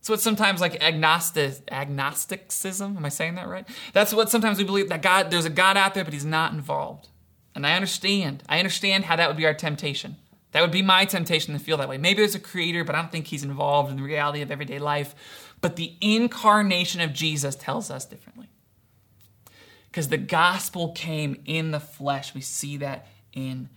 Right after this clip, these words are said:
Jesus. That people will know that this message of Jesus matters when it shows up the same way that he did. And ask yourselves, in your relationship with people, are you, are you a helpful presence in their life?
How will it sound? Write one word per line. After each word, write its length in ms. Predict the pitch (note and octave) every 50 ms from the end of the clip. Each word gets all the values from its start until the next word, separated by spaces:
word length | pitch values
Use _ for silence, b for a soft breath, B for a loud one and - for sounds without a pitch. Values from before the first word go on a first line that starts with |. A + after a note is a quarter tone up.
| b b b -
Jesus. 460 | C3+ C3 C3 C3 B2 A#2 - D3+ C#3+ -
That 160 | - D3+ -
people 220 | G3 G#3+ A#3 C#4
will 100 | C4 B3+
know 220 | A3+ G3+ F#3+ G3 G3+
that 140 | G3 G3
this 140 | E3 D3 -
message 460 | D#3+ D3+ D3+ D3+ D3+ - - F#3+ D#3+
of 80 | D#3+ D#3
Jesus 340 | D3 E3 E3+ D3+ D#3 D3+ D#3
matters 320 | D3+ C#3+ D3 D3 D3 C#3
when 100 | C#3 C#3
it 80 | C#3 -
shows 520 | - - - - F3 F3 F3 F3+ F3+ F3 -
up 220 | D#3 D3+ D3+ -
the 60 | C#3+
same 280 | - - D3 C#3+ D3 D3
way 140 | D3 D3 D3
that 200 | C#3+ - - -
he 180 | C#3 C3+ C3+
did. 260 | - C3+ - - - _ _ b b b b b b b b b b b b b b b b _ _ _ _ _ _ -
And 120 | G3 F3 -
ask 260 | F3 F#3+ A3+ A3 - G3
yourselves, 320 | F#3+ - F#3 F3 D#3 C#3+
in 60 | D3+
your 100 | D3+ D#3
relationship 540 | D#3 D#3 D#3+ G3 G#3 - A#3 G#3+ - A3 F#3+
with 100 | F#3+ -
people, 260 | - F#3 F#3 F3 D3
are 100 | C3 D3
you, 260 | E3 F3 F#3 F3+ - -
are 80 | D#3+
you 180 | E3+ E3+ F#3 F3
a 60 | E3
helpful 500 | C#3+ - F3+ G#3 G3+ G#3 - - A#3 G#3
presence 800 | - - - - - - F#3+ F#3+ F3+ F3 F3+ D#3+ C#3+ C#3 - -
in 160 | - D3 C3+
their 140 | C3 B2+ B2
life? 420 | - - - - - _ _ _